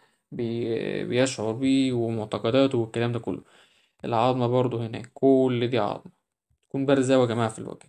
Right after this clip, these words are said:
بصوا، يعني اعرض حاجة في الوجه تقريبًا، والوجه عامل زي ال-، الماسة، يعني عامل زي ال-،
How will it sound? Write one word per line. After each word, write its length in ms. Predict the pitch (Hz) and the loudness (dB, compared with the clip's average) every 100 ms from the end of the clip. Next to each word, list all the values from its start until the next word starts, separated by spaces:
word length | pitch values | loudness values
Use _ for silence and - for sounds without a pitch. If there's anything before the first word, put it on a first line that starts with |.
| - | -20
بصوا، 240 | 151 - - - | -16 -14 -16 -18
يعني 280 | - - | -16 -8
اعرض 300 | - 131 131 | 0 2 2
حاجة 180 | 123 123 | 2 0
في 80 | 120 | 2
الوجه 220 | 131 135 | 0 0
تقريبًا، 460 | 123 - 151 175 151 | -2 0 0 2 2
والوجه 400 | 135 131 135 117 | 2 4 4 2
عامل 220 | 131 127 | 2 0
زي 120 | 123 | -2
ال-، 140 | 117 - _ _ _ _ _ - | -2 -6 _ _ _ _ _ -10
الماسة، 500 | 127 127 120 113 - | -6 -2 -2 -4 -8
يعني 200 | - - - - | -12 -20 -20 -16
عامل 320 | - 123 127 | -8 -4 -2
زي 200 | 123 123 | -2 0
ال-، 400 | 117 120 - - | 0 -2 -10 -12